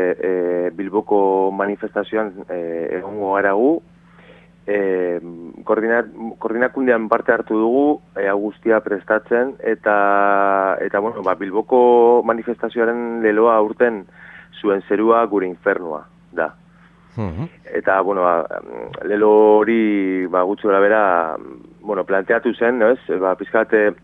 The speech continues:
Speaker 1: ba, eh, bueno, ikusten da, ez? Eh, gaur egun,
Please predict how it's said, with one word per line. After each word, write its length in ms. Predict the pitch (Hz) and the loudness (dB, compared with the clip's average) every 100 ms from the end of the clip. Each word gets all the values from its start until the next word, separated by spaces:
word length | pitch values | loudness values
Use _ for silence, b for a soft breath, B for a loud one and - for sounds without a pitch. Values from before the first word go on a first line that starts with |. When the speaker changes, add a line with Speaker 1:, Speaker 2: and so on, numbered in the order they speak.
| _ _ _ _ - 117 | _ _ _ _ -20 -10
Speaker 1:
ba, 760 | 113 98 92 90 87 87 87 - - | 0 2 4 4 2 2 -2 -4 -8
eh, 340 | 69 67 55 50 | -6 -4 -4 -8
bueno, 340 | 50 65 110 90 76 _ _ - | -14 -4 -2 -2 -6 _ _ -14
ikusten 420 | 101 135 135 117 | -8 -2 0 2
da, 200 | 120 110 | 2 2
ez? 100 | 151 117 | 0 2
Eh, 500 | 101 95 95 95 95 | 2 4 4 2 2
gaur 200 | 107 113 | 2 4
egun, 280 | 117 123 | 4 2